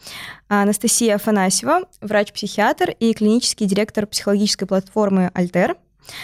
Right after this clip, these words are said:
а, Денис Сивков, антрополог, кандидат философских наук, доцент кафедры теоретической социологии и эпистемологии, я сказала это слово,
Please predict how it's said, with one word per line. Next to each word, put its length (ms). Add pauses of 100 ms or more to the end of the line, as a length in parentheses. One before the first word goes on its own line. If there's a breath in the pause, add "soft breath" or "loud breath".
(360 loud breath)
а, 260
Денис 320
Сивков, 400 (360)
антрополог, 720
кандидат 400
философских 560
наук, 320
доцент 380
кафедры 500
теоретической 600
социологии 680
и 300
эпистемологии, 760
я 120
сказала 300
это 140
слово, 340